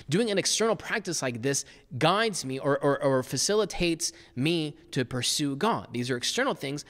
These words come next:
that guide me to pursue God. I can also use external stimulus in this world for me to, to have clarity on the inner life. For example, if I ask myself,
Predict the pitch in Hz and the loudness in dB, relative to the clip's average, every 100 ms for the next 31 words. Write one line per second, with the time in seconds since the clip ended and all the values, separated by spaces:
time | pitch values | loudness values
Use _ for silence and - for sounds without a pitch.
0 | - - 120 127 156 175 127 135 - - | -12 -6 -4 0 0 0 -4 -12 -14 -8
1 | 131 - 120 - 147 120 117 - - 131 | -8 -4 -2 -2 -2 -4 -6 -14 -14 -2
2 | 160 110 - - _ _ - _ _ _ | 0 0 -6 -20 _ _ -20 _ _ _
3 | - 214 233 - 165 - 220 349 339 202 | 2 4 4 0 -4 4 6 6 4 0
4 | 139 147 175 - 131 - 175 165 147 - | -2 -2 -2 -2 -2 -2 0 0 0 0
5 | 147 139 131 - 135 131 - 135 180 196 | 0 0 -2 -2 -2 -2 -2 2 4 4
6 | 123 131 - - - - - 151 170 247 | 4 0 -10 -20 -20 -8 0 2 4 2
7 | 269 262 - 196 - - 151 151 - 196 | 2 0 -2 -2 -2 -2 -2 -2 -4 0
8 | 254 185 156 - 160 175 165 160 165 160 | 2 2 0 0 2 2 2 0 0 0
9 | 185 202 190 240 73 - - - - - | 2 2 0 -6 -10 -16 -20 -20 -20 -20
10 | - - 151 147 190 254 - 117 - - | -20 -6 -2 0 0 0 -4 -12 -8 -2
11 | 160 151 240 - 147 147 135 | 0 0 0 -2 -6 -6 -10